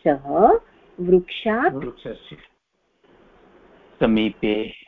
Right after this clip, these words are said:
Speaker 2: उपाविशतः।
Speaker 1: वृद्धस्य वृक्षात् अवरोहति,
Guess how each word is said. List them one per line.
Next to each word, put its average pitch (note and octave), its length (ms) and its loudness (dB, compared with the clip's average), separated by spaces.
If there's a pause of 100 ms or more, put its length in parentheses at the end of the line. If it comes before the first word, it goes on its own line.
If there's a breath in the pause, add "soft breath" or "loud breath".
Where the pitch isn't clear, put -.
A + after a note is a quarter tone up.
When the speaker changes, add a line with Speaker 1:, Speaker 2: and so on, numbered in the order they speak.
(140)
Speaker 2:
उपाविशतः। - 920 -4
Speaker 1:
वृद्धस्य G3 800 2
वृक्षात् G3 760 -4 (460)
अवरोहति, F3+ 1200 0